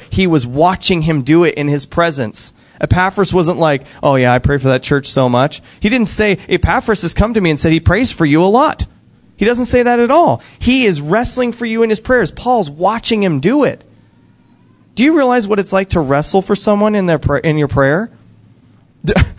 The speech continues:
<laughs> this shouldn't be like you flopping around in the closet at all. You're like, "Ah!" That's, I, I don't think that's what it looked like at all. I think we all know what it's like to wrestle in prayer.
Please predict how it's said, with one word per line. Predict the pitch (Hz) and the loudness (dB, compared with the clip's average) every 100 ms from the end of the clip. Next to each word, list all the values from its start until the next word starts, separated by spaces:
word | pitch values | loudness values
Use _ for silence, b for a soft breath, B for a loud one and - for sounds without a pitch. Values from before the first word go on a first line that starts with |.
| - | -20
<laughs> | - _ - | -20 _ -4
this | 160 | -2
shouldn't | - 214 180 | 0 0 2
be | |
like | 170 151 | 0 0
you | 175 | -2
flopping | - 170 147 165 | -2 0 2 2
around | 151 151 151 | 2 2 2
in | 139 | 0
the | |
closet | 135 160 160 151 123 | 0 2 2 2 0
at | 127 | 2
all. | 131 | 2
You're | 143 | 2
like, | 160 233 | 2 0
"Ah!" | 202 190 214 294 180 170 - B B | -2 0 2 2 2 0 -4 B B
That's, | 190 185 - | -4 -4 -4
I, | - 170 | -4 0
I | 175 | 0
don't | 202 220 | 0 -2
think | 233 208 | -2 -2
that's | 196 | -2
what | 208 | 0
it | 202 | 0
looked | 180 202 | 0 -2
like | 196 165 156 | -2 -2 0
at | |
all. | 139 180 220 113 - b b b b b _ _ _ _ _ | 2 2 2 0 -4 b b b b b _ _ _ _ _
I | 160 | -2
think | 190 220 | -2 0
we | 175 | 2
all | 156 170 | 2 2
know | 156 | 0
what | 139 | 0
it's | 127 | -2
like | 143 131 | -4 -2
to | 120 | -2
wrestle | 113 117 110 98 | 0 0 -2 -4
in | |
prayer. | 92 101 92 - | -4 -4 -4 -8